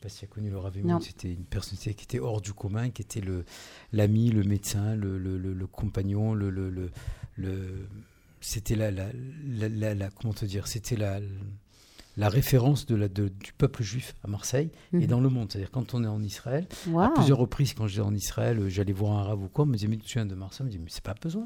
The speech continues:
Speaker 1: tu as le Rav Mimoun à, à Marseille. » Ce monsieur nous a quittés subitement. On a eu le départ de Daniel Lévy aussi, que
Speaker 2: Bah
Speaker 1: tu as
Speaker 2: ouais,
Speaker 1: connu.
Speaker 2: bien sûr.
Speaker 1: On a eu des tas de gens comme ça qui nous ont quittés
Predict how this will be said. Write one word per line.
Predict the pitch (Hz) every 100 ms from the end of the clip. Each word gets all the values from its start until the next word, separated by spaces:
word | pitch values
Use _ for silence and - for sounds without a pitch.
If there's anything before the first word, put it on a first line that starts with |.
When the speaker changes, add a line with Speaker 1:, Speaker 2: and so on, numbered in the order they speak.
| 185
Speaker 1:
tu | 98
as |
le | 92
Rav | 98 101
Mimoun | 147 214 175
à, | 113 120
à |
Marseille. » | 123 - 147 135 - - - - -
Ce | - 123
monsieur | 110 135
nous | 113 110
a |
quittés | 104 -
subitement. | 110 - 104 101 117 135 190 - - - -
On | 107
a | 107
eu |
le | 101
départ | 98 110 110
de | 101
Daniel | 104 104 107
Lévy | 113 123 139
aussi, | - -
que | -
Speaker 2:
Bah | 156
Speaker 1:
tu | 147
as | 139 151
Speaker 2:
ouais, |
Speaker 1:
connu. | 139 135 156 143 - -
Speaker 2:
bien | 160
sûr. | - 113
Speaker 1:
On | 117
a | 117
eu | 120 107
des | 117
tas | 139
de | 127
gens | 113 120
comme | 120 107
ça | 123
qui | 113 -
nous | 120 104
ont | 120
quittés | - 104 - 147 170